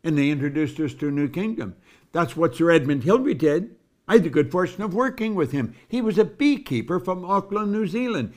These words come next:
He was the first person to ever climb Mount Everest. He didn't know how to get to the top of that mountain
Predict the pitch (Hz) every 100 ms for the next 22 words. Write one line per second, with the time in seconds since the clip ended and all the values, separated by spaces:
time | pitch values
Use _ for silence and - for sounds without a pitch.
0 | - - 175 127 117 131 113 - 240 233
1 | - - 220 - - 107 127 - 151 151
2 | 170 - 156 156 160 160 165 185 196 160
3 | - - _ _ _ _ _ _ _ _
4 | _ _ _ _ - 302 320 277 190 160
5 | 143 139 131 151 143 143 165 165 170 175
6 | 170 180 202 285 254